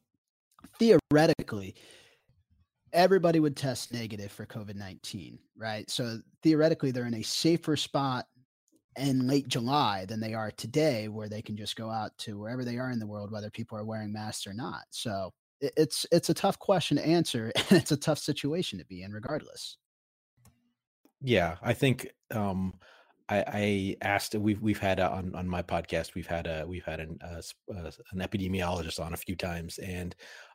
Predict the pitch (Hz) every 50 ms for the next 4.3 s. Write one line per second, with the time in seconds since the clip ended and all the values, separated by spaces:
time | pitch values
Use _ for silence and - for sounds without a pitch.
0 | _ _ - 101 98 95 95 95 95 95 - - 98 98 92 90 - - 113 110
1 | 101 107 - _ - - - - 104 95 92 101 85 90 101 92 87 87 85 -
2 | 104 95 90 - - 101 95 95 92 87 87 87 87 87 87 85 87 90 87 85
3 | 85 85 - - - - - - - - - _ _ _ _ _ _ _ _ -
4 | 104 98 90 87 82